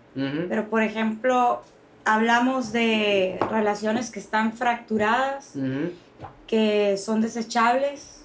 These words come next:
Speaker 2: relaciones en general, y mencionamos muy seguido el tema ese, ¿no? Todo es desechable ya. Entonces, ¿hasta, hasta qué momento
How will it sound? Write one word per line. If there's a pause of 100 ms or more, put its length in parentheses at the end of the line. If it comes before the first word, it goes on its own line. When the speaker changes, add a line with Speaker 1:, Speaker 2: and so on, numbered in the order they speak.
Speaker 2:
relaciones
en
general, (640)
y
mencionamos
muy
seguido
el
tema
ese,
¿no?
Todo
es
desechable
ya. (180)
Entonces, (720)
¿hasta,
hasta
qué
momento